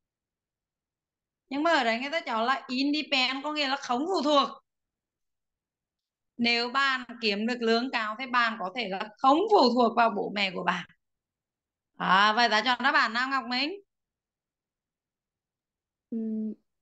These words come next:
Speaker 2: B à cô?
Speaker 1: À, đúng rồi, đi.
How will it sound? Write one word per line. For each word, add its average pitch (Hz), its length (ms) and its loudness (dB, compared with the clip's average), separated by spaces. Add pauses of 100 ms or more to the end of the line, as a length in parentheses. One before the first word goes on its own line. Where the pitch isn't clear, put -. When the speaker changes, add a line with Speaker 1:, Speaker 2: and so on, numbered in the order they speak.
(1160)
Speaker 2:
B 190 140 -4
à 196 360 2 (160)
cô? 214 360 -6 (520)
Speaker 1:
À, 247 300 -8
đúng 226 160 -4
rồi, 254 380 0 (260)
đi. 247 300 -4